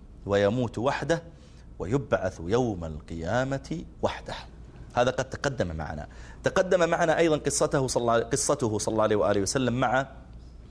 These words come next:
عدي بن حاتم رضي الله تعالى عنه، وكيف أنه صلوات ربي وسلامه عليه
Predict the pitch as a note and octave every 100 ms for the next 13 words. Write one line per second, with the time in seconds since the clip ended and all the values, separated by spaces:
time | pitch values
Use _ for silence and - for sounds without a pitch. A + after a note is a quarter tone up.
0 | - - - - A#2+ C3+ A#2 - B2+ G#2+
1 | A2 A2+ A2+ A2+ A2 G#2+ G#2 A#2+ - -
2 | - - F2 A2 G#2+ A#2 B2+ A#2 A2+ A2+
3 | A#2 B2 A#2 A2+ G#2 A2+ A2+ A2+ G#2 A2